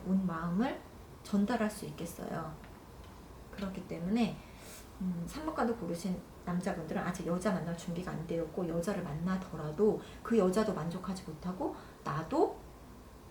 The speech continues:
나도 내가 얼마를 써. 그러면 그게 아깝고, 그리고 얘한테 만약에 천 원이야. 그러면은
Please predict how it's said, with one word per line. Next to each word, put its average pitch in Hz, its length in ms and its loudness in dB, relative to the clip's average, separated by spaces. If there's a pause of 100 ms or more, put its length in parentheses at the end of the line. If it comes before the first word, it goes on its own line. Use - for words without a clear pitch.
(300)
나도 196 520 0
내가 185 420 0 (520)
얼마를 202 400 6
써. 233 380 2 (680)
그러면 220 320 4
그게 - 180 -4
아깝고, - 640 -4 (560)
그리고 208 320 4
얘한테 196 580 4 (1200)
만약에 175 380 0 (100)
천 - 220 -4
원이야. 175 440 4
그러면은 202 440 0